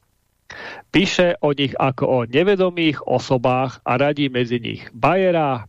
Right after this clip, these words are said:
Millera, Schlossera, Ge-, Gebgardyho, Parota, Galinga, Georgieho a celú falangu ich nasledovníkov.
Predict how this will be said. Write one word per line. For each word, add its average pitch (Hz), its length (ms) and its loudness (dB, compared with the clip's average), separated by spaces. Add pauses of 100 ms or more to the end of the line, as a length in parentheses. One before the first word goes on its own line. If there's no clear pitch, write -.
Millera, 135 560 2
Schlossera, 123 640 0 (2250)
Ge-, 170 400 0 (240)
Gebgardyho, 151 960 0 (160)
Parota, 143 800 -2 (160)
Galinga, 135 880 0 (680)
Georgieho 139 800 0
a 117 160 0
celú 165 400 0 (240)
falangu 156 720 -2
ich 127 160 -8 (240)
nasledovníkov. 113 880 -2